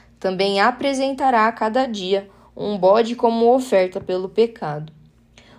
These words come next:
O príncipe fornecerá um cesto de farinha como oferta de cereal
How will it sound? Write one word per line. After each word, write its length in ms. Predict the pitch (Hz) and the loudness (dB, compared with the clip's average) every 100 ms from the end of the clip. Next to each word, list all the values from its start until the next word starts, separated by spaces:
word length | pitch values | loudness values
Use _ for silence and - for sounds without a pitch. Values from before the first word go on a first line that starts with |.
| _ | _
O 120 | 208 | -4
príncipe 720 | 202 - 254 302 - 262 233 | -2 -2 -2 -4 -8 -8 -6
fornecerá 960 | 226 - 233 294 294 302 302 302 247 226 | -8 2 2 4 0 -2 -2 2 4 4
um 160 | 240 233 | 2 -4
cesto 440 | - 208 247 254 | 0 2 2 -4
de 140 | 247 | -6
farinha 560 | 254 277 262 220 220 214 | -6 -2 -2 -2 -4 -4
como 340 | 214 214 214 | -4 -6 -2
oferta 460 | 208 214 202 - 226 | -2 -2 -4 -2 -6
de 80 | - | -6
cereal 680 | - 202 196 170 160 170 | -4 -2 0 -2 -2 -4